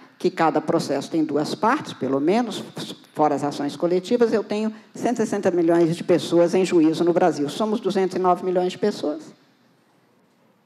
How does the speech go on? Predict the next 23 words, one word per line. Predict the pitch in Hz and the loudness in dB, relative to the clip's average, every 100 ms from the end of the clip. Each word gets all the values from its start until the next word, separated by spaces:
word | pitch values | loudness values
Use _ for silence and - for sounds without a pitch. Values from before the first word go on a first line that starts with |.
| _ | _
E | 165 | -2
temos | - 185 185 | 2 2 2
dezoito | 180 190 180 185 | 0 2 2 2
mil | 185 180 | 2 2
juízes. | 180 196 135 139 - - - | 2 0 0 -4 -10 -16 -2
Mas | 196 180 | -2 0
nós | 156 151 | -2 -2
sabemos | 220 240 175 196 240 - - _ | -4 -2 0 -2 -4 -12 -20 _
ouvir | - 226 190 214 | 4 4 4 2
a | 196 | 2
sociedade | 180 - 156 147 160 190 147 | 0 -4 -4 -2 -2 -4 -4
que | 220 | -8
quer | - 139 104 - - _ - | -2 -2 -2 -10 -20 _ -4
eficiência, | - - 202 165 151 151 | -4 0 2 2 2 0
no | 151 | 2
nosso | 156 151 147 | 0 0 -2
caso, | - 202 220 - | 0 2 0 -2
que | 156 | 0
é | 139 135 - - | 0 -2 -12 -4
um | 185 | 0
julgamento | 202 202 151 139 - - - | 2 2 2 0 -4 -12 -14
célere, | - - - 220 233 247 233 233 - - | -10 -6 2 4 6 4 2 -4 -6 -14
célere | - - 190 247 240 254 | -10 0 2 4 4 2